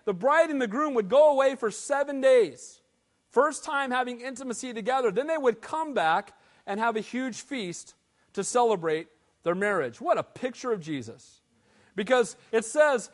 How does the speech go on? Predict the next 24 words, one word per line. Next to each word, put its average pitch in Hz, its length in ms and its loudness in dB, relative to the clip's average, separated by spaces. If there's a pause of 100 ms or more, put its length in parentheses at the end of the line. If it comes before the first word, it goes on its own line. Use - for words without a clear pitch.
(140)
that 214 100 0
no 285 180 2
man 285 180 -2
knows 254 200 -2
the 214 60 -10
time, 208 320 -2
only 254 160 0
the 233 100 0
Father, 240 340 0
not 247 240 0
even 240 180 -8
the 208 80 -6
Son. 233 320 -4 (140)
And 226 100 -6
the 233 60 -6
Son 285 240 -2
has 226 140 -2
gone 269 260 4
away, 254 360 2
preparing 277 600 -4
a 247 60 -2
place 254 380 -4
for 233 180 2
us. 220 420 2